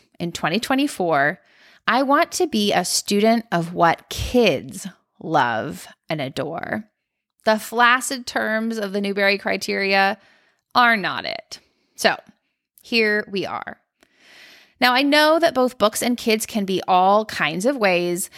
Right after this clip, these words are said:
and that different kids love different books. But I am generally hunting for that connective tissue of what makes for books that captivate kids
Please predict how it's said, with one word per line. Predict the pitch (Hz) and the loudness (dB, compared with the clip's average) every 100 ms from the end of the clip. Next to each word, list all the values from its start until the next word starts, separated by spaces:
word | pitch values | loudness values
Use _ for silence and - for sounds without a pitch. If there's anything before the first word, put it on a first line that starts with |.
| - - | -20 -6
and | 208 220 | 0 2
that | 214 - - | 2 0 -2
different | 247 233 180 | 0 0 -4
kids | - 185 202 208 | 0 2 2 0
love | 185 175 165 175 185 185 | 0 2 4 2 0 -6
different | 175 165 165 - | -4 -4 -8 -8
books. | 156 - - - - - _ - | -10 -12 -12 -10 -10 -16 _ 2
But | 226 | 4
I | 220 | 4
am | 339 440 226 | 2 0 0
generally | - 196 208 220 220 | 2 0 2 0 0
hunting | 208 165 165 190 208 | -2 -4 -4 -4 -2
for | 214 | 0
that | 208 190 - | 2 0 -2
connective | - 214 190 170 - 233 233 226 | -4 0 0 0 -2 -2 -2 -2
tissue | - 165 - 208 208 | -4 -2 0 2 4
of | 214 190 | 4 0
what | 185 190 208 | 2 2 2
makes | 185 175 - - | 0 -4 -4 -4
for | 233 202 | -2 2
books | 175 - - | 0 0 -4
that | - - | -4 -4
captivate | - - 156 - 202 190 180 - | -4 -2 -2 -2 -2 0 -2 -6
kids | - 165 156 160 | -4 -4 -4 -8